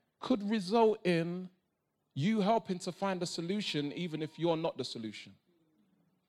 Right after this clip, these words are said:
Sometimes there are people who can do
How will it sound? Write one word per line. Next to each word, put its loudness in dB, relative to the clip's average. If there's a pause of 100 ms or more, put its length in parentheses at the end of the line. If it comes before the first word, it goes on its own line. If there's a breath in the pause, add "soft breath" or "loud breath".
(2250 soft breath)
Sometimes -4 (340)
there 6
are 2 (440)
people 2
who -2
can -2
do -2